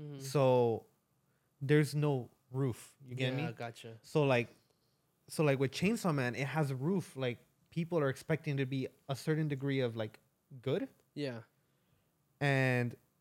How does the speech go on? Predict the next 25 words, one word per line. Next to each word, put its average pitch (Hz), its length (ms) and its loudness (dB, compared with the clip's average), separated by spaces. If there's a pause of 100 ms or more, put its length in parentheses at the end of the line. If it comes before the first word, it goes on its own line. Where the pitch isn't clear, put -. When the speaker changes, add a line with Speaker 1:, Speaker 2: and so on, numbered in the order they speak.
(240)
Speaker 2:
if 151 180 0
it 131 80 0
doesn't 170 280 6
reach 233 320 0
it, 147 200 4
oh, 139 280 0 (100)
<laughs> - 60 -8
it 147 260 -2
sucked. 151 560 0
Oh, 147 460 4
man, 135 360 2
overhyped, 143 840 2 (720)
all 143 180 2
this 135 140 0
stuff. 131 260 -4 (680)
But 170 120 10
with 147 200 8
a 143 80 4
show 196 220 4
that 170 120 4
has 147 300 2 (220)
zero 156 280 2
expectations, 147 840 -2 (640)
it's 131 200 -4
limitless. 160 520 -2